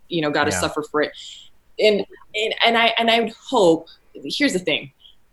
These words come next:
Speaker 1: I would hope that people did understand that, you know, journalists are, they're humans too. I'm not asking, you know, for people to be like, "Oh, poor journalist," nothing like that.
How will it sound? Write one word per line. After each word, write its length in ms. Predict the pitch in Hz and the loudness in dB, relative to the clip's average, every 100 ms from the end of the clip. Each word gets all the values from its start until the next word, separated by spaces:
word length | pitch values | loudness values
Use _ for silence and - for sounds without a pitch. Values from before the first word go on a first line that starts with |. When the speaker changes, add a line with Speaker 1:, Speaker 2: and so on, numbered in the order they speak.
| _ _ | _ _
Speaker 1:
I 100 | 196 | 2
would 120 | 220 226 | 4 4
hope 200 | 330 285 | 0 0
that 160 | 226 | 0
people 300 | 214 202 170 | 0 0 0
did 200 | 170 175 | 2 2
understand 720 | 170 160 156 170 151 147 147 | 2 0 -2 -2 -2 -2 -2
that, 280 | 139 139 - - - - _ _ _ _ _ | -2 -2 -4 -10 -20 -20 _ _ _ _ _
you 100 | 196 | 2
know, 60 | 185 | 2
journalists 400 | 208 208 180 175 | 2 2 2 2
are, 380 | 147 139 90 - - | 0 0 -6 -12 -4
they're 120 | 180 | -2
humans 420 | 165 190 170 151 - | 0 0 2 0 -2
too. 300 | 151 131 131 | -2 -2 -2
I'm 140 | 165 196 | -2 2
not 180 | 214 170 | 2 2
asking, 680 | 165 165 165 156 147 139 - | 0 -2 -2 -2 -2 -6 -6
you 140 | 165 | -4
know, 100 | 147 | -4
for 140 | 147 151 | -4 -4
people 240 | 160 147 | -2 -4
to 80 | 139 | -2
be 80 | 147 | 0
like, 240 | 143 - 233 | -2 -4 -4
"Oh, 520 | 240 233 214 202 190 - 190 185 - | 0 2 2 0 -2 -8 -10 -10 -2
poor 160 | 220 | 0
journalist," 380 | 190 208 180 - | 0 0 -2 0
nothing 220 | 196 190 156 | 2 2 0
like 140 | 147 | -2
that. 140 | 135 | -4